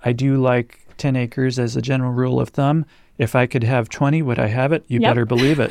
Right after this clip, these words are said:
Speaker 1: In
Speaker 2: <laughs>
Speaker 1: fact, we're, we'd love to, to get a hold of the ten acres that are next to us.
Speaker 2: Yep.
Speaker 1: And
Speaker 2: Mm.
Speaker 1: that, that would be great, because the, the, but the point here is that more land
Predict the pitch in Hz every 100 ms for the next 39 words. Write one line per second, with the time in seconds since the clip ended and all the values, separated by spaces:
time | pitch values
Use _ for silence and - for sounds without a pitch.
0 | 302 - 117 120 117 - 127 120 113 -
1 | _ _ - 127 123 120 135 127 - 131
2 | 123 120 113 135 143 - 135 123 120 117
3 | 113 131 135 131 139 131 117 - 127 117
4 | 117 117 131 127 139 135 123 139 139 147
5 | 143 - - 110 107 - - - - 214
6 | 226 - 117 110 110 110 208 104 117 -
7 | - 123 120 123 120 135 123 135 117 135
8 | 117 - _ _ - _ - 156 156 -
9 | - 160 147 - 202 - - 147 139 131
10 | 135 120 - 123 117 - - _ _ _
11 | _ _ _ - 127 143 151 160 151 131
12 | 127 127 127 123